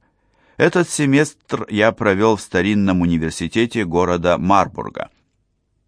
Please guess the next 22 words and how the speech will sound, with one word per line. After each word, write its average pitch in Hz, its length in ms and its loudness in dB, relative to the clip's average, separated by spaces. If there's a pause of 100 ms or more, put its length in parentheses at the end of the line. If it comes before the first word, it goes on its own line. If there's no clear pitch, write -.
(240)
Пастернак. 113 800 0 (500)
"Люди 123 460 0
и 110 320 0
положение". 82 880 -4 (1300)
Если 92 340 0
бы 85 100 2
это 90 240 2
был 82 240 0
только 82 460 0
город, 73 560 -4 (640)
а 95 100 2
то 101 120 2
это 120 220 4
какая-то 117 480 2
средневековая 113 840 2
сказка. - 600 -2 (680)
Если 123 220 2
бы 135 100 2
тут 147 180 0
были 131 300 2
только 135 560 2
профессора, 73 880 -4